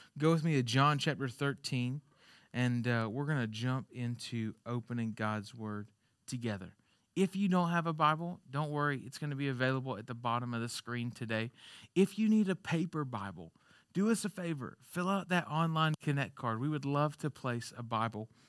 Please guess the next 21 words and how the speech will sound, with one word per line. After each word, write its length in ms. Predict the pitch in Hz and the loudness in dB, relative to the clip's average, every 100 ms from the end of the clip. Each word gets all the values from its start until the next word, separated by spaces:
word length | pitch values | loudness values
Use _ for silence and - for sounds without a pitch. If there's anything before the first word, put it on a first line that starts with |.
| _ _ _ | _ _ _
in 160 | 117 110 | -4 -2
your 140 | 110 | -2
hands. 500 | 104 104 98 104 - _ _ _ _ _ _ - - | -2 -6 -6 -10 -14 _ _ _ _ _ _ -12 -4
This 200 | 151 175 | -2 0
is 100 | 165 | 2
what 140 | 180 | 4
it 100 | 170 | 4
says 300 | - 131 120 | 2 0 0
in 140 | 123 113 | 0 0
John 260 | 123 131 | 0 0
chapter 260 | 131 127 135 | -2 -6 -8
thirteen, 600 | 127 120 - 113 107 104 _ _ _ _ _ | -6 -8 -4 -4 -4 -8 _ _ _ _ _
verse 300 | 117 117 - | -2 -2 -2
one. 240 | 104 90 98 _ _ _ - - - - - | -6 -8 -14 _ _ _ -20 -20 -20 -10 4
It 80 | |
was 160 | 170 170 | 6 6
just 240 | 139 208 | 6 4
before 360 | 214 208 190 185 | 4 0 2 2
the 60 | 165 | 2
Passover 600 | - 156 156 170 151 143 | 2 2 2 0 -2 0
festival. 640 | 143 147 - 120 113 | -2 -2 -4 -6 -8